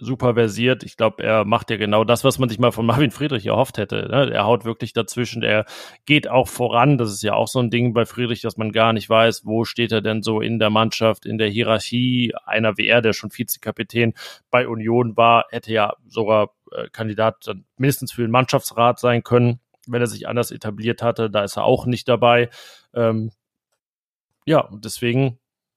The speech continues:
schwierig, wo das hingeht mit ihm, weil an Chancen hat es ja jetzt, äh, nicht gemangelt. Klar, zwischendurch unter Daniel Farke, ähm, aber auch in dieser ganzen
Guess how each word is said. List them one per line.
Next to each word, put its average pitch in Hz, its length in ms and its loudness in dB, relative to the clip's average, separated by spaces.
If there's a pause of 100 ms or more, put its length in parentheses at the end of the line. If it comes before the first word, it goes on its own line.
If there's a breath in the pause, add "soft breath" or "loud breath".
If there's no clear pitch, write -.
(520)
schwierig, 151 460 2
wo 117 60 -8
das 113 180 -4
hingeht 135 400 -2 (540 loud breath)
mit 113 160 -8
ihm, 127 280 -2
weil 113 280 4
an 110 220 -8
Chancen 139 640 2
hat 120 140 -2
es 117 140 -10
ja 117 160 2
jetzt, 113 420 -2
äh, 120 460 -6
nicht 139 320 -4
gemangelt. 131 500 0
Klar, 117 300 2
zwischendurch 113 640 -6
unter 117 280 -2
Daniel 107 300 -2
Farke, 123 640 2
ähm, 107 300 -2
aber 107 400 2
auch 110 160 -2
in 113 100 -4
dieser 104 220 -4
ganzen 107 380 -2